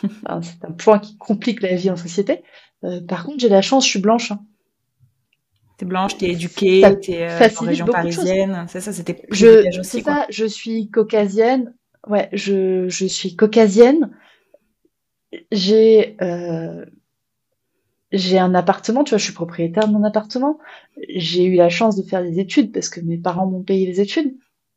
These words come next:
Speaker 2: Euh,
Speaker 1: Mhm.
Speaker 2: bah voilà, j'ai, j'ai la chance, comme dit, d'avoir, euh, d'avoir des parents qui ont pas de problème financier. Ça, je reconnais, tu vois, mes points forts.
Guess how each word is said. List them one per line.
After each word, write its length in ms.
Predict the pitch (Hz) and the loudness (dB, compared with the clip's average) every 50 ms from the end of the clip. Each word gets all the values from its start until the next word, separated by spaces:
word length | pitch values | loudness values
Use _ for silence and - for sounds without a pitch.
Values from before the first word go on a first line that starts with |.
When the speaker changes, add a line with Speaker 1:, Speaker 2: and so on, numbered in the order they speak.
| _ _ _ _ _ _ _ - - | _ _ _ _ _ _ _ -14 -10
Speaker 2:
Euh, 40 | 220 | -10
Speaker 1:
Mhm. 320 | 185 180 175 175 - - - _ _ _ _ _ _ _ _ _ _ - | -8 -8 -10 -10 -12 -16 -18 _ _ _ _ _ _ _ _ _ _ -6
Speaker 2:
bah 120 | 180 175 | -4 0
voilà, 300 | 170 185 208 240 226 180 185 | 2 2 4 4 4 2 2
j'ai, 220 | 165 190 180 190 | 0 0 0 0
j'ai 140 | 170 185 190 | 2 0 2
la 140 | 175 170 175 | 2 2 0
chance, 280 | 175 - 262 254 254 - | 0 0 -2 -4 -4 -4
comme 160 | 208 196 180 | -6 -4 -4
dit, 220 | 180 196 202 202 | -4 -4 -4 -2
d'avoir, 440 | 170 175 165 156 160 175 180 185 165 | -2 -2 -4 -2 0 0 0 0 2
euh, 120 | 170 175 - - - _ _ _ _ _ _ - | 2 2 0 0 -8 _ _ _ _ _ _ -8
d'avoir 420 | 190 175 185 180 170 185 185 185 175 | 0 2 2 2 4 2 0 2 2
des 100 | 196 202 | -2 2
parents 320 | 196 196 202 269 320 311 | 2 2 4 4 2 0
qui 220 | 320 - - 208 | 0 -6 -8 -6
ont 80 | 185 175 | -4 0
pas 100 | 185 185 | 0 0
de 60 | 175 | -2
problème 320 | - - 202 190 180 185 180 | 0 -4 -2 -2 -2 -4 -6
financier. 440 | - 196 202 220 - 320 311 - _ _ _ _ _ _ _ _ _ _ _ _ _ _ | -6 -6 -6 -4 -4 -6 -6 -8 _ _ _ _ _ _ _ _ _ _ _ _ _ _
Ça, 200 | - 220 226 220 | 8 8 8 8
je 100 | 185 190 | 8 6
reconnais, 400 | 226 233 233 277 277 302 311 294 | 4 4 4 2 -2 -2 -2 -2
tu 120 | - - | -4 -10
vois, 160 | 208 196 214 | -10 -8 -8
mes 100 | 202 185 - | -8 -8 -10
points 180 | - 208 214 | -12 -12 -10
forts. 240 | 214 - 196 - | -8 -8 -10 -10